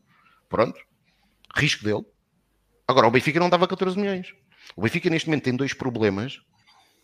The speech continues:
Tem dois problemas, provavelmente. Vamos ver como é que vai ser o final da época, que eu até acredito que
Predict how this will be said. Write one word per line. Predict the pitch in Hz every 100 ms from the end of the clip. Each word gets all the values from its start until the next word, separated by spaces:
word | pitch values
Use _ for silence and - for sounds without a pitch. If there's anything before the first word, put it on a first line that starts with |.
| _ _ -
Tem | 104
dois | 131 147
problemas, | 139 127 104 92 131 -
provavelmente. | - 120 98 92 87 82 80 -
Vamos | 95 92
ver | 78 92 87
como | - 87
é | 87
que | -
vai | 85
ser | - 90
o | 90
final | - 95 90
da | 85
época, | 92 - -
que | - 80
eu |
até | 80 87
acredito | 87 92 90 87
que | -